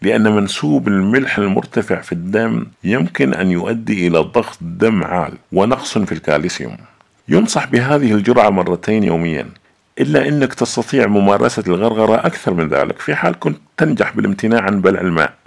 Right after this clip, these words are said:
ماذا تفعل إذ لم تستسغ الطعم أبدًا؟ في هذه الحالة يمكنك إضافة بعض المحسنات للطعم مثل العسل، الليمون، الثوم، أعشاب مفيدة لنزلات البرد والإنفلونزا.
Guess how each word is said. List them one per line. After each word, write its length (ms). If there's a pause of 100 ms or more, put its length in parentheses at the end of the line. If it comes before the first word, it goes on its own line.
(220)
ماذا 200
تفعل 520
إذ 300
لم 180
تستسغ 600
الطعم 540
أبدًا؟ 360 (580)
في 180
هذه 160
الحالة 320
يمكنك 420
إضافة 460
بعض 220
المحسنات 720
للطعم 420 (220)
مثل 220
العسل، 520 (240)
الليمون، 680 (280)
الثوم، 560 (140)
أعشاب 500
مفيدة 540
لنزلات 680
البرد 440
والإنفلونزا. 1080